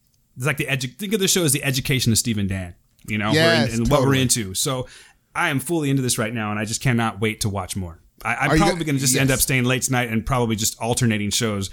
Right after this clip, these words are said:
Speaker 1: I don't know exactly how I should do it. Maybe I should just finish one and then go on. But I'm so into these various shows, another one of which I'm about to talk about that I know you've seen.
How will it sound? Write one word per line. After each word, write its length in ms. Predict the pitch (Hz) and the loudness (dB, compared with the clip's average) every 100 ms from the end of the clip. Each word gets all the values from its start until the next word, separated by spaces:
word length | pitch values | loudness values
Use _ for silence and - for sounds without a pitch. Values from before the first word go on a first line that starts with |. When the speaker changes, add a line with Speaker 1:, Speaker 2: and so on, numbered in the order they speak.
| - - | -12 -2
Speaker 1:
I 80 | 202 | 2
don't 80 | 226 | 4
know 80 | 208 | 4
exactly 320 | 160 190 160 | 2 2 0
how 100 | 160 | 0
I 40 | |
should 140 | 143 131 | -2 0
do 140 | 151 | -2
it. 100 | 104 | 0
Maybe 160 | 117 131 | 0 2
I 20 | |
should 140 | 123 123 | 0 0
just 140 | - | -2
finish 280 | 123 120 123 | 2 0 0
one 180 | 113 120 | 0 2
and 100 | 120 | 2
then 120 | 110 | 2
go 180 | 107 107 | 0 0
on. 320 | 107 120 139 - - | 0 0 -2 -6 -4
But 100 | 127 | 0
I'm 60 | 127 | 2
so 320 | - 160 156 | 4 4 2
into 340 | 151 147 151 127 | 0 0 2 2
these 160 | 113 | 2
various 300 | 107 120 113 | 2 2 0
shows, 360 | - 123 113 110 123 | 0 2 2 0 2
another 400 | 123 135 175 123 | 4 4 4 2
one 140 | 110 | 2
of 60 | 110 | 0
which 140 | 110 | 0
I'm 100 | 113 | 0
about 220 | 104 107 | 0 -2
to 60 | - | 0
talk 220 | 131 117 | -4 -2
about 260 | 104 98 104 | -4 -4 -2
that 60 | |
I 60 | 101 | 0
know 120 | 101 | 0
you've 200 | 95 92 | -2 -4
seen. 300 | 101 92 | -4 -4